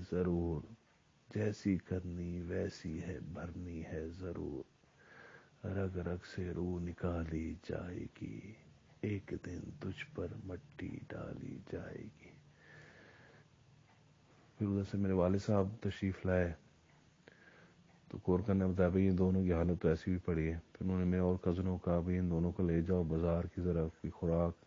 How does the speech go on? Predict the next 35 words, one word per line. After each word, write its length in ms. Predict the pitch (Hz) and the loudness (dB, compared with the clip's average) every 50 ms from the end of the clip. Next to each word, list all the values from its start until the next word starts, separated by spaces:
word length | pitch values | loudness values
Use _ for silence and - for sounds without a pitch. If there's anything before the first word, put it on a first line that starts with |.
| _ _ _ _ _ _ _ _ _ _ _ _ _ _ _ - | _ _ _ _ _ _ _ _ _ _ _ _ _ _ _ -6
कोई 100 | 80 78 | -6 -4
समोसे 380 | - - 82 82 87 85 - | -2 -2 0 0 0 0 0
पकौड़े 360 | 73 78 - 90 87 85 85 | -2 0 2 2 2 2 2
खिलाओ, 220 | 82 - 82 78 82 | 0 0 0 0 2
ये 80 | 87 | 0
सही 200 | 85 - 85 85 | 0 0 0 0
हो 140 | 85 82 80 | 2 2 0
जाएंगे।" 340 | 73 69 65 - - - - - _ _ _ _ - - - - - - - - - - - - _ _ _ _ _ _ _ _ _ - - - - | 0 -2 -4 -6 -8 -10 -12 -14 _ _ _ _ -20 -20 -20 -20 -20 -20 -20 -20 -20 -20 -20 -20 _ _ _ _ _ _ _ _ _ -20 -20 -6 0
फिर 160 | - 98 85 101 | 2 4 6 8
हम 160 | 92 92 90 | 8 8 8
दोनों 220 | 95 92 95 95 95 | 10 10 10 8 8
को 120 | 98 92 | 6 4
समोसे 380 | - - 90 92 92 87 - 95 | 4 2 2 2 4 4 2 2
पकौड़े 400 | - - 87 - 98 92 92 90 | 4 4 6 8 8 8 8 8
खिलाए 360 | - - 90 87 87 90 90 | 6 8 8 10 10 10 10
गए। 240 | 87 90 85 82 82 - - _ _ _ _ _ - - - - - - - - - _ _ _ - - - - - - | 8 6 6 4 4 -2 -8 _ _ _ _ _ -20 -20 -20 -20 -20 -20 -20 -20 -20 _ _ _ -20 -20 -20 -20 4 8
तो 80 | - 98 | 10 12
वो 160 | 92 98 98 | 12 12 12
जो 440 | 98 98 101 98 95 92 90 85 - - - _ _ _ _ _ _ _ _ _ _ _ _ _ _ _ - | 12 12 12 12 12 12 10 8 6 2 -6 _ _ _ _ _ _ _ _ _ _ _ _ _ _ _ 2
नूर 400 | 87 90 90 92 95 95 95 95 | 4 6 8 10 10 10 10 8
जो 180 | 87 95 90 | 8 10 10
आया 180 | 85 85 90 92 | 10 12 12 12
हुआ 220 | 95 92 92 90 85 | 12 12 10 10 8
था, 160 | 85 92 85 | 6 6 6
वो 380 | 85 85 87 92 107 95 92 92 | 6 8 8 8 10 10 10 10
जो 180 | 87 92 87 | 10 8 8
है 60 | 85 | 8
ना 100 | 85 90 | 8 6
जब 160 | 90 87 85 85 | 6 6 6 6
निकला, 360 | 90 90 - 101 92 92 90 87 - - - - - - - - - - _ _ _ _ _ - - - | 4 6 6 8 8 8 8 6 2 -4 -14 -18 -16 -14 -14 -14 -16 -18 _ _ _ _ _ -6 4 8
फिर 140 | 101 98 | 10 10
हम 140 | 104 104 104 | 10 12 12
वैसे 260 | 98 98 98 - 113 | 12 12 12 12 10
ही 60 | 101 98 | 10 10
दुनियादार। 600 | 98 95 98 95 95 90 92 90 90 87 82 | 10 8 10 8 8 10 10 10 10 8 6